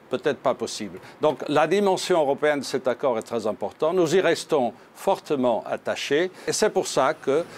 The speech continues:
une fois que nous avons, euh, réalisé, euh, enfin, que nous avons, euh, pris note de la décision britannique de quitter l'Union européenne, et en plus le fait que le gouvernement a choisi de quitter en même temps le marché intérieur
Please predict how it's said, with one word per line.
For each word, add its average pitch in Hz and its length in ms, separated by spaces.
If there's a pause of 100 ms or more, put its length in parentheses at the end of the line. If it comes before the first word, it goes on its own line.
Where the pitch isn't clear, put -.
(180)
une 120 60
fois 190 180
que 180 80
nous 165 160
avons, 151 380 (400)
euh, 107 160
réalisé, 147 680
euh, 110 520
enfin, 127 260 (160)
que - 80
nous 120 140
avons, 135 340 (320)
euh, 127 140
pris 165 220
note 170 340
de 143 60
la 135 200
décision 135 500
britannique 131 600
de 107 80
quitter 135 340
l'Union 107 260
européenne, 113 580 (420)
et 147 100
en 156 80
plus 160 320
le 156 80
fait 165 280
que - 80
le 135 100
gouvernement 135 440
a 127 60
choisi 127 440
de 123 80
quitter 139 460
en 147 140
même 170 280
temps 123 360 (320)
le 127 80
marché 156 320
intérieur 131 720